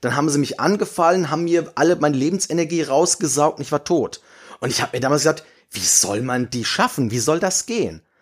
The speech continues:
Und dann hab ich herausgefunden, okay, man muss eigentlich nur in Anführungszeichen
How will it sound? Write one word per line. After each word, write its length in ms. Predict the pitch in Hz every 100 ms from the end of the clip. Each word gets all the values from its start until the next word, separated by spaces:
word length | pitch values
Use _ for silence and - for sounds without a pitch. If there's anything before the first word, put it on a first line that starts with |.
| _ _ _ _ -
Und 120 | 127
dann 160 | 127 190
hab 100 | 214
ich 80 | 202
herausgefunden, 680 | 180 170 196 - 208 -
okay, 400 | 143 - 117 135 180 -
man 100 | 120
muss 200 | 170 -
eigentlich 300 | 120 156 156
nur 300 | 110 127 180
in 80 | 247
Anführungszeichen 1040 | - 185 - 127 110 - 104 101 104 147